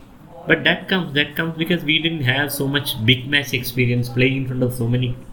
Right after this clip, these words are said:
people, the crowd, the noise. For a World Cup final, we are rookies as far as finals are concerned and huge crowds are concerned.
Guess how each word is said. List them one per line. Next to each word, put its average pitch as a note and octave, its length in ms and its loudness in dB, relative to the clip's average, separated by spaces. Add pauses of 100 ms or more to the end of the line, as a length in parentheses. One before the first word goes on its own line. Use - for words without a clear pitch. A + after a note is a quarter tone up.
(140)
people, A#2+ 420 4
the A2 160 2
crowd, A#2+ 340 2
the A#2 60 0
noise. A2+ 540 -2 (840)
For C3 120 2
a B2+ 60 6
World B2+ 220 2
Cup D#3+ 140 0
final, D#3 260 0
we C#3 120 0
are C3 80 2
rookies B2 420 0
as A#2 140 -2
far B2 120 0
as A#2+ 100 2
finals B2 360 0
are A#2 100 2
concerned G#2+ 400 -2
and G#2+ 160 -2
huge B2 260 4
crowds A2+ 300 -2
are G2+ 100 0
concerned. F#2 400 -4